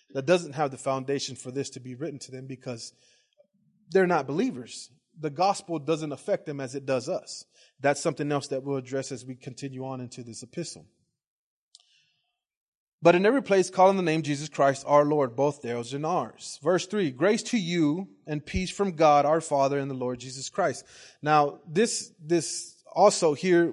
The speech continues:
we got Greeks and we got Jews that were here in the Corinth. So he's hitting them both. And I like it, I like it, I like it that Paul says, he uses the, the intro for both of those, for both Greek and, and Jew. As we learned a couple of Sundays ago with Pastor Soph, that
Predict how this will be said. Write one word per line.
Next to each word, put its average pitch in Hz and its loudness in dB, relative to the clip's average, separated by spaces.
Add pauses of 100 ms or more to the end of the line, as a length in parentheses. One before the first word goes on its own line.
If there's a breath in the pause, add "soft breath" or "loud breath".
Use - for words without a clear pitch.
we 165 -2
got 139 4
Greeks 180 4
and 151 -2
we 160 0
got 156 4
Jews 143 0
that 139 0
were 123 -6
here 147 -4
in 139 -4
the 127 -4
Corinth. 117 -12 (260 soft breath)
So 165 -2
he's 190 0
hitting 190 2
them 135 0
both. 123 2
And 135 -2
I 151 6
like 165 8
it, 139 -2
I 123 2
like 139 2
it, 143 -2
I 135 0
like 143 4
it 139 -6
that 123 -4
Paul 156 4
says, 147 -6
he 180 -6
uses 190 -4
the, 147 0 (320 loud breath)
the 147 2
intro 190 2
for 160 -6
both 165 0
of 147 -14
those, 147 -2 (500)
for 170 0
both 151 6
Greek 214 2
and, 180 0 (240)
and 156 -2
Jew. 135 -2
As 127 -2
we 156 -2
learned 170 2 (100)
a 147 -4
couple 175 4
of 151 2
Sundays 165 4
ago 170 6
with 160 -2
Pastor 156 2
Soph, 185 4
that 156 0